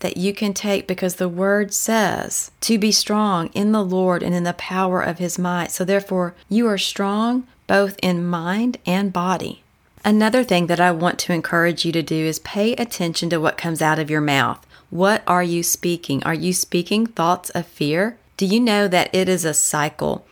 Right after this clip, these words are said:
The word tells us that out of the abundance of the heart, the mouth speaks.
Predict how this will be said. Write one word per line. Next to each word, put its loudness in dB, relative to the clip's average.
The 2
word 2
tells 0
us 0
that -2
out 2
of -2
the 0
abundance 0
of 0
the -2
heart, 0
the -2
mouth -2
speaks. -2